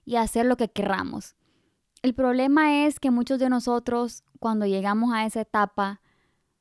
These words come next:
podemos perdernos en medio de tanta libertad. Muchos llegan a la adultez y todo fluye.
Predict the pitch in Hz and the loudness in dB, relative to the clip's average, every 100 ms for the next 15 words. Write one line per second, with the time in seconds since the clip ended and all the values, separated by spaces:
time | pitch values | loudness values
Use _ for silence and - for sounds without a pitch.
0 | _ _ - 240 226 240 - 233 220 233 | _ _ 0 2 2 0 0 0 2 2
1 | 262 220 208 202 202 202 220 202 - 208 | 2 0 0 0 -2 0 0 0 -2 -2
2 | 208 214 196 180 - 190 185 - _ _ | -2 -4 -2 -4 -4 -4 -4 -6 _ _
3 | _ _ _ - 254 302 254 277 277 285 | _ _ _ -2 -2 0 0 2 2 2
4 | 269 254 226 208 220 247 247 214 220 226 | 2 0 -2 -2 -4 -4 -10 -6 -4 -4
5 | 226 262 254 226 233 | -4 -2 -2 -2 -8